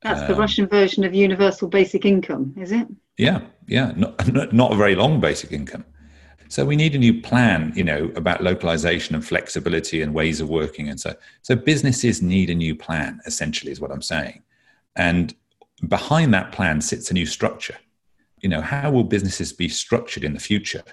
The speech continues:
Speaker 2: And we need a new, a new way of making sense of all of this. And that requires us to start to tune in a bit more as human beings, start to sense what's going on,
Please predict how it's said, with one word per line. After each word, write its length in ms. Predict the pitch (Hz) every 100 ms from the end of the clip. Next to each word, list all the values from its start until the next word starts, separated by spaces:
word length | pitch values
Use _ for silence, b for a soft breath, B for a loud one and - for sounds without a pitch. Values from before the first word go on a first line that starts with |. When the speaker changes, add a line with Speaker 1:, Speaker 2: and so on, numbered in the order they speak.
| _ _ _ _ -
Speaker 2:
And 140 | 95
we 100 | 98
need 520 | 113 117 107 98 - -
a 60 |
new, 320 | 92 98 107 -
a 20 |
new 220 | 101 123
way 180 | 104 95
of 140 | 90
making 480 | 82 85 95 - 87
sense 560 | 76 - - 107 - -
of 100 | -
all 160 | 139 -
of 100 | -
this. 340 | - - - _ _ _ _ _ _ -
And 140 | 85 101
that 160 | 120
requires 480 | - - 101 87 78
us 160 | 95 -
to 280 | - 82 78
start 380 | - 107 98 -
to 120 | - -
tune 420 | - - 95 85
in 160 | 92
a 60 | 85
bit 200 | - -
more 300 | 82 - -
as 100 | -
human 300 | - - 76
beings, 380 | 90 82 69 73
start 320 | - 104 -
to 120 | -
sense 840 | - - - 107 78 - - - _ b b b b b b
what's 360 | 82 - -
going 340 | - 87 80 85
on, 300 | 80 76